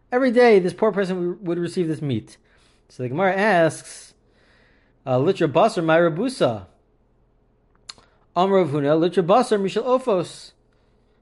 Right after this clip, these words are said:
Basically, they ask, why, uh,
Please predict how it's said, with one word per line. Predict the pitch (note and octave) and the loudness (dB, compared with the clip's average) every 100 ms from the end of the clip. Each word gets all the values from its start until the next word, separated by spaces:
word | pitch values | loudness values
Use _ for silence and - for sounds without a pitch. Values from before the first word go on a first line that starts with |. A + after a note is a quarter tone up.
| _ _ - | _ _ 0
Basically, | G#3 G#3 G3+ F3 | 0 0 -2 0
they | D#3 D#3+ | 2 2
ask, | G#3 A3+ E3+ - | 2 2 -2 -2
why, | F3 G#3 G#3+ G#3 - _ | 0 4 4 4 -2 _
uh, | - D3 D#3 | -12 -8 -6